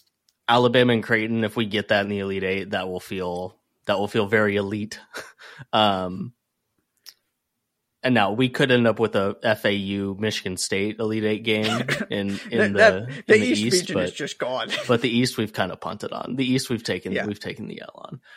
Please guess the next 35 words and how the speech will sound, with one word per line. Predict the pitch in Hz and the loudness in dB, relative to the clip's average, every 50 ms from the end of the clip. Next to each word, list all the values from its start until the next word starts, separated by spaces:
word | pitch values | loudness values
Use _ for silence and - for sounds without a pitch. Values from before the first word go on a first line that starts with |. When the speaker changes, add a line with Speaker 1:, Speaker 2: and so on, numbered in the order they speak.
| - _ - | -20 _ -6
Speaker 1:
So | - - 131 120 113 110 - - - - | -2 0 2 2 2 0 -2 -4 -2 0
I, | 127 139 135 | 0 0 2
I | - 143 | 0 0
think | 143 - 214 202 | 0 -2 0 2
a, | 175 151 131 | 2 2 4
like, | 120 131 123 117 | 2 2 0 0
a | 131 | 0
seven | - - - 101 98 95 98 98 | 0 0 2 2 2 0 0 -4
or | 101 98 92 | -4 -6 -6
so, | - - 95 92 90 | -6 -6 -4 -4 -4
I | 90 90 | -6 -6
think | - 101 87 | -8 -10 -12
is | - 85 - | -10 -12 -12
fair. | - - 90 87 87 87 87 90 | -10 -8 -6 -4 -4 -4 -6 -6
It's, | 92 95 - - - - - _ _ _ _ _ _ _ _ | -8 -8 -8 -10 -10 -12 -12 _ _ _ _ _ _ _ _
you | - 101 | -6 -4
know, | 98 98 | -2 -2
it's, | 104 104 - - | -2 -4 -2 -2
it's | 139 127 - | -2 0 0
of | 139 120 - | -2 -2 -2
course | - - 139 131 123 - | -2 -2 0 0 0 2
all | 120 110 104 98 | 2 2 2 2
relative | 95 92 90 92 95 95 - 107 101 98 98 | 0 -2 -2 -2 -4 -4 -4 -4 -6 -6 -6
because | 101 104 101 - 101 98 | -8 -6 -4 -4 -4 -2
a | 98 92 | -2 -4
seven | - - - 101 101 95 101 98 98 95 | -2 0 0 0 0 -2 -4 -4 -4 -6
in | 95 95 | -6 -6
the | 95 98 95 | -6 -6 -6
N | 92 92 | -8 -8
C | - - 98 92 | -6 -4 -4 -4
A | |
A | 90 | -4
tournament | 87 - 98 95 95 95 92 92 92 | -4 -4 -4 -4 -4 -4 -6 -6 -6
is | 92 90 90 90 - | -6 -8 -8 -8 -8
like | 90 87 90 - | -8 -8 -8 -10